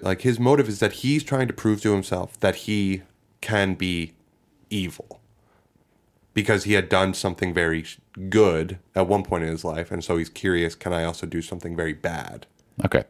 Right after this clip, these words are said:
Speaker 2: what was the good thing he did?
Speaker 1: He rescued a drowning girl.
Speaker 2: Okay, so you think he sort of keeps score?
Speaker 1: Yeah.
Speaker 2: "I saved one, now I can take one"?
Speaker 1: I think that's what
Speaker 2: Yeah.
Speaker 1: he's trying to explore.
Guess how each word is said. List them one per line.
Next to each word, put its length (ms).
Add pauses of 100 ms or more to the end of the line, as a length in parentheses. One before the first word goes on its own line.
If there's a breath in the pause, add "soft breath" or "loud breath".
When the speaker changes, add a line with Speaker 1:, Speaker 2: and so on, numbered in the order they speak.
Speaker 2:
what 220
was 160
the 120
good 240
thing 180
he 120
did? 200 (260)
Speaker 1:
He 160
rescued 640
a 80
drowning 640
girl. 420 (240)
Speaker 2:
Okay, 220 (160)
so 160
you 100
think 280
he 440 (280)
sort 160
of 100
keeps 220
score? 360 (680)
Speaker 1:
Yeah. 300
Speaker 2:
"I 20
saved 300
one, 200
now 140
I 40
can 140
take 240
one"? 180
Speaker 1:
I 140
think 220
that's 320
what 120
Speaker 2:
Yeah. 120
Speaker 1:
he's 80
trying 340
to 260
explore. 600